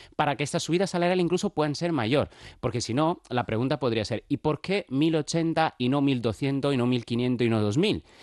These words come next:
Claro que el s-, el salario lo podemos subir todo lo que sea, pero para que sea sostenible o para que haya un acuerdo entre todos, es importante que el salario,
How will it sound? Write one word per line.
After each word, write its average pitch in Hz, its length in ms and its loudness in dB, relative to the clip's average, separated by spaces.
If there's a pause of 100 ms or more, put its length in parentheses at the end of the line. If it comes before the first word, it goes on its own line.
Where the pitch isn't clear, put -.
(120)
Claro 190 200 0
que - 80 -4
el 95 80 -2
s-, - 280 -8
el 107 120 -4
salario 113 400 0
lo 143 80 0
podemos 151 280 0
subir 165 260 0
todo 147 240 0
lo 113 120 0
que 85 100 -8
sea, 90 220 -4
pero 92 200 -4
para 98 260 -4
que 98 120 -10
sea 135 160 -4
sostenible 151 460 -2
o 104 80 0
para 87 200 -6
que 90 200 -6
haya 135 280 -2 (120)
un 143 160 0
acuerdo 143 380 -2
entre 139 240 -4
todos, 147 340 -4 (220)
es - 180 -6
importante 135 460 -2
que 113 100 -4
el 98 120 -2
salario, 131 600 -2